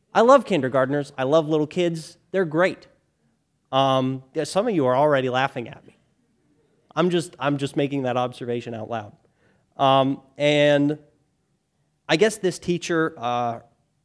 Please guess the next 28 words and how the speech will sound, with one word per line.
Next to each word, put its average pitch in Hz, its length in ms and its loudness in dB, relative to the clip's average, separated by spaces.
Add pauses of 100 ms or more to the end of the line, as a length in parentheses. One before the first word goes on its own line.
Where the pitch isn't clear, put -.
(200)
her 165 260 2
mother 151 640 2 (240)
was 127 260 -4
struggling 147 460 -4
with 127 80 -6
some 143 160 -8
sort 135 160 -8
of 113 80 -10
illness 131 320 -6
or 135 100 -8
another, 131 300 -6 (320)
so - 100 -8
she 214 160 -4
was 165 140 0
out 151 220 2
quite 131 180 0
a 117 40 -6
bit, 117 300 -10
and 127 120 -6
the 123 40 -6
kids 151 260 -4
were 147 100 0
accustomed 123 500 -4
to - 60 -12
having 120 240 -10
a 107 40 -16
substitute 123 520 -12
teacher. - 360 -14